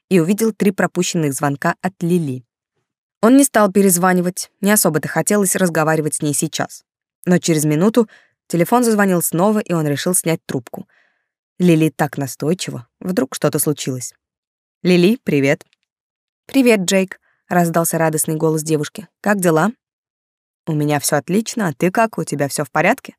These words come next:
В его голосе слышалось беспокойство. "Да, конечно, почему у меня должно быть не все в порядке?" "Ты позвонила четыре раза за последние полчаса. Я подумала, что-то стряслось". "Ой, да нет", рассмеялась Лили.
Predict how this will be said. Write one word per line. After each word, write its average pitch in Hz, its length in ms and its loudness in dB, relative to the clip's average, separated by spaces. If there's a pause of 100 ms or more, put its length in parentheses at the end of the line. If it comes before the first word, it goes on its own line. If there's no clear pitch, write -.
(760)
В 185 60 -4
его 180 240 4
голосе 226 340 2
слышалось 202 440 -2
беспокойство. 185 680 -6 (500)
"Да, 269 280 2
конечно, 190 520 -2
почему 208 420 0
у 170 40 -2
меня 156 180 -4
должно 170 380 0
быть 160 180 -10
не 180 100 0
все - 160 -2
в - 60 -14
порядке?" 175 500 -4 (1000)
"Ты 180 100 -4
позвонила 220 560 4
четыре 220 400 2
раза 202 220 2
за 208 120 0
последние 180 460 -2
полчаса. 185 560 -2 (380)
Я 160 140 2
подумала, 180 420 0
что-то 190 260 -2
стряслось". 175 560 -4 (680)
"Ой, 208 180 6
да 190 140 2
нет", 214 460 2 (220)
рассмеялась 151 680 -4
Лили. 139 320 -4